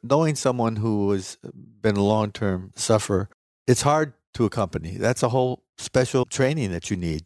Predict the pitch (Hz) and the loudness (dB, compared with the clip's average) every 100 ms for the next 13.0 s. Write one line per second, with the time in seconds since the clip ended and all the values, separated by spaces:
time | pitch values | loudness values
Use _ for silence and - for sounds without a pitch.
0 | _ 104 - 107 104 - _ _ _ 170 | _ 0 4 2 2 -4 _ _ _ 0
1 | - 110 101 107 104 101 - 110 127 95 | 2 0 2 -2 0 0 0 0 -2 -4
2 | - _ - 127 151 135 - - 113 107 | -14 _ -4 0 0 0 -2 2 2 2
3 | 117 113 - 104 110 101 95 - _ _ | 0 -2 -4 -2 0 0 -2 -12 _ _
4 | _ _ _ _ _ _ _ _ - 117 | _ _ _ _ _ _ _ _ 4 4
5 | 117 113 107 - 104 110 104 104 - 107 | 6 0 -2 -6 -4 -2 0 0 -2 -2
6 | 104 95 - 113 120 104 101 - _ 117 | 0 0 -2 -2 0 -2 -6 -14 _ 0
7 | 110 107 117 104 107 95 82 87 90 101 | 2 2 2 2 0 -4 -4 -2 0 -2
8 | 135 - - - - _ _ - 104 117 | -4 -12 -14 -16 -18 _ _ 0 4 4
9 | 123 104 98 95 87 113 104 104 98 95 | 4 2 2 0 -2 -2 -2 -2 -4 -2
10 | 101 101 - 90 98 117 98 - _ _ | -2 -2 -2 -2 0 2 0 -4 _ _
11 | _ _ _ _ _ _ _ _ 117 107 | _ _ _ _ _ _ _ _ 2 4
12 | 117 113 135 - 104 85 76 90 76 71 | 4 4 0 0 -2 -2 -4 -6 -6 -8